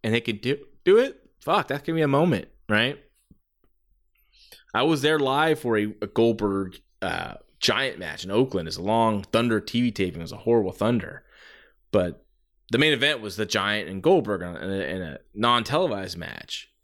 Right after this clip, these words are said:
And that was a, the third loudest crowd reaction I've ever heard in any kind of, um, combat sport event or, like, you know,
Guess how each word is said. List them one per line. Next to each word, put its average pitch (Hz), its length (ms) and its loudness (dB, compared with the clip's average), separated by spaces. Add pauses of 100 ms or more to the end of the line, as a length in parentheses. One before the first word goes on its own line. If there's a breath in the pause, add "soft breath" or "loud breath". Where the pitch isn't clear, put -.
(560)
And 98 140 0
that 131 100 2
was 139 140 0
a, 120 180 -4 (200)
the 113 60 0
third 185 460 2
loudest 104 400 -6
crowd 104 220 -4
reaction 98 340 -10
I've 92 60 -8
ever 92 240 -10
heard 95 460 -2 (640)
in 95 80 0
any 131 120 2
kind 90 220 -4
of, 82 160 -16 (320)
um, - 380 -10 (640)
combat 92 400 -2
sport 120 300 4
event - 340 -10
or, 65 160 -16
like, 98 220 -6
you 80 120 -10
know, - 80 -20